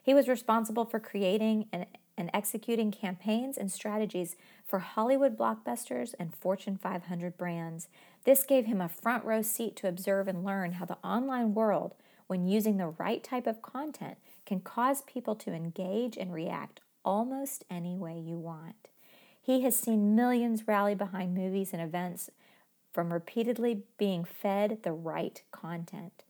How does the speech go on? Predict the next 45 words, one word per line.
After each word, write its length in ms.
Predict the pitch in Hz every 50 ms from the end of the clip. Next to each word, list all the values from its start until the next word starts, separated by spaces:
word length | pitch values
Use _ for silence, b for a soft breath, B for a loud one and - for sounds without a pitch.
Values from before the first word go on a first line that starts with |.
| _ _ _
He's 220 | _ 226 226 - -
overseen 500 | - 196 196 214 214 214 - 208 196 190
teams 400 | 180 - - 202 196 196 202 196
tasked 440 | - - 202 175 180 185 - - -
with 140 | 190 185 185
getting 260 | - 190 175 170 170 -
ads 380 | - 165 175 190 196 196 -
and 140 | 180 170 165
videos 360 | 180 175 175 165 160 160 170
in 120 | 165 160 -
front 220 | - 196 190 180
of 60 | 175
supposedly 720 | - - - - - 226 240 240 269 262 269 262 262 254 B B B B B B B
hard-to-reach 640 | - - 135 139 165 - - 175 185 208 202 - -
demographics, 720 | - 202 196 196 185 - - - 208 - - - - - - b b b b b b b
not 320 | 185 196 214 247 320 - -
only 280 | 233 247 262 269 254
to 80 | 233 208
be 100 | 196 202
successful, 640 | 196 - - - - - 220 240 233 - - 170
but 140 | 170 190 -
to 100 | - 190
mobilize 580 | 175 175 185 202 254 247 277 262 233 208 190 -
them 160 | 170 165 160
to 100 | - 160
give 140 | 170 175 170
their 120 | 160 160
time 360 | 160 - - 180 185 180 156 - - -
and 360 | 196 208 247 294 311 277 214
resources 640 | 226 247 285 302 - - 170 160 156 - - - -
to 100 | - -
promote 440 | - - 180 175 175 190 196 190
a 40 | 202
cause 400 | 190 - - - 160 165 170 -
or 60 | 170
business. 600 | 165 - - 202 - - 170 - 180 - - - b b b b b b b b b
He's 180 | _ 254 233 262
also 280 | 254 269 262 - 269
written 240 | 233 240 190 196 202
books 240 | 196 202 202 - -
on 120 | 185 180
digital 300 | 180 185 180 180 - 175
media 300 | 175 175 175 175 - 170
and 140 | 196 175 165
marketing. 500 | 160 160 165 160 - 160 160 156 160 175